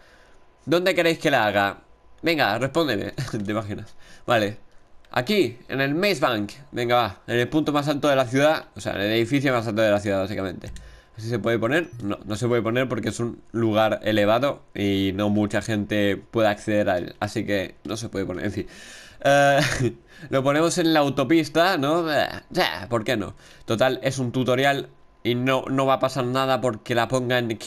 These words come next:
en el quinto pino. Venga, va. <laughs> What the fuck, tío. Estoy, estoy delirando hoy. Cámara de sala,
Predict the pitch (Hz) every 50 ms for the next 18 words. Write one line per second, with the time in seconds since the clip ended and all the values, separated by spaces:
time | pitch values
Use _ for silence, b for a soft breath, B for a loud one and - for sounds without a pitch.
0 | - - - 127 120 120 117 113 - 135 123 117 104 117 - 98 98 95 87 90
1 | 104 101 92 98 98 90 - B B B B B B B B B B B - -
2 | - - - - - 113 104 104 95 95 98 - - 107 101 95 - - 87 101
3 | 107 - 123 113 113 113 - - 110 - 131 127 127 123 131 120 120 113 117 110
4 | 104 107 104 98 95 98 95 95 - B B B B B B B - 151 156 160
5 | 160 156 151 147 139 147 160 160 165 160 - -